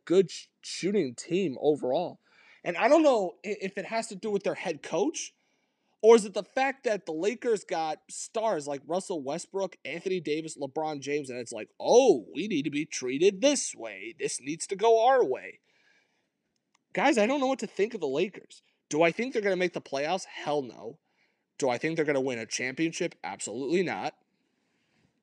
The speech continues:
Like, what do the Lakers need to do? 'Cause clearly, they are not a championship team this season. And adding Patrick Beverley and Dennis, Dennis Schuster, or Schroeder, I, I apologize if I butchered it wrong, but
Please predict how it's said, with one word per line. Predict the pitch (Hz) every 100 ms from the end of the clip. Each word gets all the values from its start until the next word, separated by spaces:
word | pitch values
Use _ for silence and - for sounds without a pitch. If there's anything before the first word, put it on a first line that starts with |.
| _ _ _ - _ _ _ _ _ _ _ - 170
Like, | 170 175
what | 101 156 220
do | 277
the |
Lakers | 262 220 226 233 160
need | 180 196
to | 175
do? | 190 226
'Cause | - 147
clearly, | - - 233 349 233 131 113 120
they | 175 269
are | 233
not | 135 131 170 180
a |
championship | 117 - 147 120 127 117 120 -
team | - 127
this | 110 101
season. | - 127 107 87 85 _ _ _ _ _ -
And | 175 165 -
adding | 160 254 247
Patrick | 196 - 240 220 165 135
Beverley | 170 190 214 240 226
and | 165 156 151
Dennis, | 160 190 208 - - _ _ _ _ _ -
Dennis | 175 190
Schuster, | - - 202 - 269 254 - -
or | 139
Schroeder, | - 170 226 262 262 -
I, | 139 143 _ -
I | -
apologize | 151 208 233 220
if | -
I | 135 127 _ _ -
butchered | 226 240 131
it | 120
wrong, | 123 131 135
but | 131 123